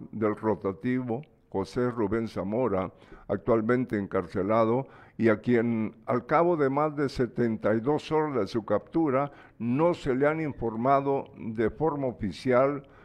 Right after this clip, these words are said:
los delitos que se le imputan. Su presentación ante un juez el lunes fue suspendida sin justificación, agregó la cip, que señaló que ese diario ha venido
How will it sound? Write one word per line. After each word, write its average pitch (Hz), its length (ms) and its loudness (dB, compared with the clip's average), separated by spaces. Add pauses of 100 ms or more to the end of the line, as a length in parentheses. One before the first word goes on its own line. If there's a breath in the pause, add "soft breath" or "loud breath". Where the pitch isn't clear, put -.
(120 soft breath)
los 113 300 2
delitos 139 680 0
que 104 140 -4
se 113 160 -4
le 104 100 -4
imputan. 82 760 -8 (440 soft breath)
Su 110 220 -2
presentación 120 840 -2
ante 135 240 -2
un 131 140 -2
juez 151 320 -2
el 120 120 -2
lunes 147 360 -4
fue 139 140 -2
suspendida 131 880 -2
sin 123 260 -4
justificación, 120 1080 -2 (120)
agregó 104 520 2
la 104 180 0
cip, 95 300 -8 (680 soft breath)
que 107 140 2
señaló 127 520 2
que 170 120 2
ese 147 220 2
diario 139 680 2 (580)
ha 127 100 2
venido 156 600 4